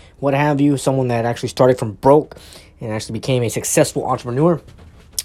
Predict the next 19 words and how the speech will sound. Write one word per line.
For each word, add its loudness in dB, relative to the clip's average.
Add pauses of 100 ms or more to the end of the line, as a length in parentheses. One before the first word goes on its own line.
feel -2
free 4
to 4
send 0
me 4
a, 2 (280)
uh, -2
reach 2
out 6
to -4
me, 2
uh, 0
via -4
email, 4 (240)
hello 2
at 0
thebrokeninvestor -2
dot -4
com, 2